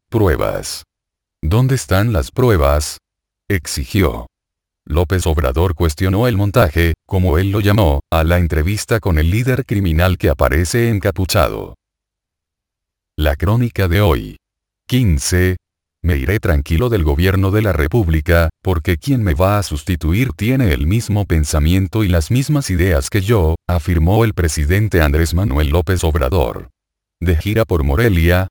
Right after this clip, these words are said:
el mandatario advirtió que la transformación seguirá y no habrá marchas atrás. Insistió en que la transformación va a continuar con el respaldo de hombres y mujeres,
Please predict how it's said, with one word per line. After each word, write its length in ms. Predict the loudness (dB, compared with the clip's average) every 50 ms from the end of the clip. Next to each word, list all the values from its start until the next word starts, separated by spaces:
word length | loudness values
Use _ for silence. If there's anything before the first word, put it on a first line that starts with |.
| -4 -2
el 200 | 0 2 2 2
mandatario 640 | 2 2 2 0 0 2 2 2 2 2 2 0
advirtió 580 | 0 0 0 -2 -2 -2 -4 -2 -2 -2 -2 0
que 100 | 0 0
la 120 | 0 0
transformación 760 | 0 -2 -2 -2 -2 -2 -2 0 0 0 0 0 0 -2 0
seguirá 460 | 0 0 -2 -2 0 -2 -2 0 0
y 80 | 0 0
no 160 | 2 2 2
habrá 260 | 0 0 0 0 0
marchas 500 | 2 2 0 0 0 -2 -2 -2 -2 0
atrás. 680 | -2 -2 0 0 -2 -2 -2 -6 -10 -10 -12 -12 -14 -16 _ _ _ _ _ _ _ _ _ -2
Insistió 640 | 0 0 0 0 -2 -4 -6 -4 -2 0 2 2
en 80 | 2 0
que 100 | 0 0
la 140 | 0 0 -2
transformación 840 | -2 -2 -2 -4 -2 -2 -2 0 0 -2 -2 -2 0 0 0 0 2
va 200 | 2 2 2 0
a 20 |
continuar 580 | 0 0 0 0 0 0 0 2 2 2 0 0
con 160 | 0 0 2
el 120 | 2 0
respaldo 520 | 0 -4 -4 -2 0 0 2 2 2 0 0
de 140 | 2 2
hombres 420 | 2 2 2 2 0 0 -2 0 0
y 80 | 0
mujeres, 680 | 0 0 0 0 0 2 2 2 2 0 0 -2 -6 -12